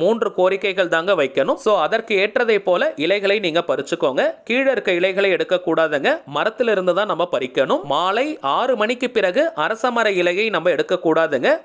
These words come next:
So கொஞ்சம் முன்னாடியே நீங்க எடுத்து வச்சிருங்க. அரசமர இலைக்கு வசிய சக்தியுடன் தெய்வீக தன்மையும் அதிகம். So, கிடைக்கிறவங்க இதையும் நீங்க பயன்படுத்திக்கலாம். பிரியாணி இலையும் கிடைக்கல, அரசமர இலையும் கிடைக்காதவங்க நீங்க பேப்பர்ல இப்ப நம்ம பார்க்க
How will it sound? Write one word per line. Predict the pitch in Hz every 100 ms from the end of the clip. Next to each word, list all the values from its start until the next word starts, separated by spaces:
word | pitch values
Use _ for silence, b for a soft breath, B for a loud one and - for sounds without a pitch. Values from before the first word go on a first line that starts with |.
| -
So | 214 202
கொஞ்சம் | 180 170 147
முன்னாடியே | 175 233 226 233
நீங்க | 175 170
எடுத்து | - 185 131
வச்சிருங்க. | - 147 123 233 381 131
அரசமர | 180 226 254 240 208
இலைக்கு | 185 175 180 294 302 135
வசிய | 143 254 254 240
சக்தியுடன் | 190 - 208 175 254 330 131
தெய்வீக | 147 226 262 247 233
தன்மையும் | 185 180 185 214 180
அதிகம். | 143 139 320 - -
So, | 160 -
கிடைக்கிறவங்க | 165 226 254 202 196 339 - 160
இதையும் | 220 247 202
நீங்க | 165 180
பயன்படுத்திக்கலாம். | 151 170 180 151 139 127 135 233 370 147
பிரியாணி | 202 233 240 233 220
இலையும் | 214 240 233
கிடைக்கல, | 185 185 175 175 170 - 147
அரசமர | 190 220 254 247 233
இலையும் | 196 196 226 185
கிடைக்காதவங்க | 160 165 208 190 156 196 311 302 170
நீங்க | 170 151 -
பேப்பர்ல | 202 269 247 190 277 - 170
இப்ப | 170 208
நம்ம | 185 160
பார்க்க | 170 175 214